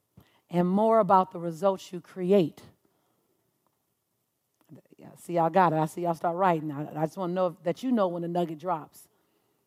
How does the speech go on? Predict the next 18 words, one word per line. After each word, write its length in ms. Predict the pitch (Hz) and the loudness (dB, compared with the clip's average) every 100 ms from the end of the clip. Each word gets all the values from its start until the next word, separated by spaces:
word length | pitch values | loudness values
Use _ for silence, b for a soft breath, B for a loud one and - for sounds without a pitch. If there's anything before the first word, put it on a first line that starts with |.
| _ _ _ | _ _ _
So 240 | - - 240 | -8 0 4
most 260 | 240 285 | 6 4
people 120 | 277 262 | 0 0
say, 180 | 233 | 2
"Here's 280 | 208 311 359 | 6 6 4
what 100 | 277 | 0
we 120 | 247 | -4
do. 280 | 214 247 160 b b b | -4 -4 -6 b b b
We 160 | 302 | 2
work 320 | 277 269 285 | 6 4 4
with 120 | 285 285 | 0 4
individuals 760 | 277 226 247 220 233 240 - B B | 4 4 2 2 2 2 0 B B
and 140 | 214 | 2
we 120 | 220 254 | 4 4
get 200 | 269 - | 4 4
them 140 | 269 | 2
to 120 | - 240 | 4 4
understand 760 | 262 269 - 233 196 202 202 | 4 2 4 6 8 6 4